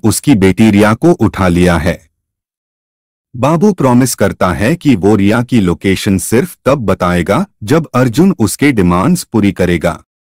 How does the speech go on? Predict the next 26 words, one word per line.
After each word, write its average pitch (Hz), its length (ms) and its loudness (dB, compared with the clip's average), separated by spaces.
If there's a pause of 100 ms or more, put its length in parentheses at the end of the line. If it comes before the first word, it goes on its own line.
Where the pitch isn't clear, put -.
(480)
अर्जुन 170 440 2
अग्री 110 340 0
करता 90 360 -2
है 92 280 0 (240)
और 135 160 2
चल 175 260 0
पड़ता 101 380 -2
है 131 340 -2
बाबू 92 340 0
से 151 180 0
मिलने 98 360 2
के 92 140 -2
लिए, 90 340 0 (280)
लेकिन 147 480 2
एक 151 220 2
सैड 113 340 -2
turn 127 340 2
of 143 220 0
events 95 440 0
में 147 180 2
जस्मीन 104 580 2
अपनी 110 320 0
जान 98 300 0
ले 92 140 2
लेती 87 340 0
है 95 220 0